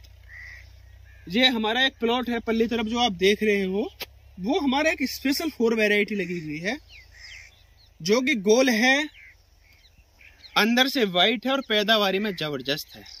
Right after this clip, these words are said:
उसी के comparison में, उसी के बराबर में हमने ये variety लगाई, research variety, जिसे हम वी फ़ोर के नाम से जानते हैं।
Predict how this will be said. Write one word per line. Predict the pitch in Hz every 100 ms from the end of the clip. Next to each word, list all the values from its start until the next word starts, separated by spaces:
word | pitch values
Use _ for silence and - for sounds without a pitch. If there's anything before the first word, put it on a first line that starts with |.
| - _ - - _ _ - - - -
उसी | 254 - 294
के | 330 - 277 294
comparison | - 214 208 247 269 247 233
में, | 240
उसी | 269 - 262
के | 247
बराबर | 180 190 214 240
में | 247
हमने | 226 208 220 233
ये | 226
variety | 208 175 185 208 214
लगाई, | 202 170 156
research | 190 - 185 190
variety, | 156 160 180 214
जिसे | 170 185 240
हम | 254 220
वी | 170 240
फ़ोर | 269 240 226
के | 214
नाम | 202 180
से | 190 175
जानते | 143 127 139 170
हैं। | 247